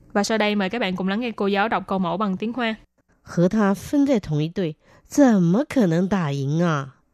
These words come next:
Speaker 2: 和他分在同一队，怎么可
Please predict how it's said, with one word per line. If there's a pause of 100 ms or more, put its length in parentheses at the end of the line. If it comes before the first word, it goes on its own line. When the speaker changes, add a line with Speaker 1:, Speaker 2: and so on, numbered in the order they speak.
(500)
Speaker 2:
和 (420)
他 (340)
分 (240)
在 (380)
同 (520)
一 (360)
队， (560)
怎 (120)
么 (680)
可